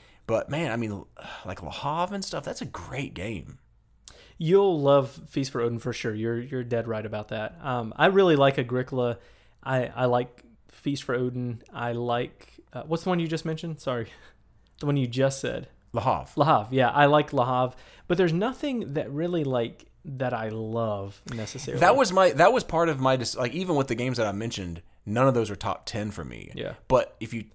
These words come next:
Speaker 1: look at, like, top fifty, there's a ton of games he's got on, like, a lot that's on that. So that's why I had a hard time wrestling with Stefan has at least Castles of Burgundy that's a top ten. Should I have put him? But then again, if I look at top fifty, I'm probably gonna have more Rosenberg games in there than Feld.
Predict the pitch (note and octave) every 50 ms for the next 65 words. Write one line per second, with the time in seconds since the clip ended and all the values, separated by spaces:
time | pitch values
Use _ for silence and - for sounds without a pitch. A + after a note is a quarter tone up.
0 | - - A#2+ A2+ - G2+ - F2 G2+ - - - B2 G2+ - - - - D#3+ D3+
1 | - G2+ G2 F#2+ G#2 G#2 G2+ F#2 E2 - - - A#2 A2+ G#2 F#2 E2 E2+ D2+ D2
2 | D#2+ - D#2+ D2 - E2 C#2 C2 - G1+ - - - G#2+ G2 F2 F2 F2 G2+ G#2+
3 | G2+ E2 - - - F2+ - - - D#2 E2 D#2 D2+ - - - - C3+ B2+ A#2
4 | G#2 - - - - - - - - C3+ D3+ - D#3+ D3+ C#3 B2+ C3 C3 A#2 G2+
5 | - - A#2+ B2+ C3 A#2 - B2+ A2+ A2 G#2 G2+ G#2+ A#2 B2 - - G#2+ G2+ F#2+
6 | F#2 F#2+ F#2+ F#2 F2+ - - - _ _ _ _ _ - - - - C3 C#3+ C#3
7 | - A2+ G#2 G#2+ G2+ G2+ G2 F#2 - - - - - F#2+ F#2 A2+ B2+ A#2 - -
8 | A#2 G#2+ - G2+ F#2+ F#2 E2+ F2 G2+ G#2 G2+ G2 F2+ E2 D#2 D#2 - D2 - -
9 | F2+ - - - - E2+ D2 C#2+ C2 B1 - - _ _ _ _ _ _ _ _
10 | _ _ _ _ - - A#2 G2+ F#2+ F#2 F2+ - - G#2+ - G2+ A2 G#2 G2+ G2+
11 | - - E2+ G#2 G2 A2+ A2+ G#2+ G2 A2+ A2 G#2+ G2+ - G2+ G2+ G2 F#2 D2+ -
12 | - F2 - - - A#2 A#2 - F#2+ A#2 - - - A#2+ A2+ A2 G2+ F#2 F#2+ F#2+
13 | F#2 F2+ F#2+ F2+ D#2+ C#2+ D#2 E2+ F#2+ - F#2+ D#2+ C#2 B1+ C2 D2 D2+ C2+ C2 C#2+
14 | D#2+ - C#2+ B1+ A#1 A1+ A#1 - - - D2 - - E2 C2+ B1 C2 - -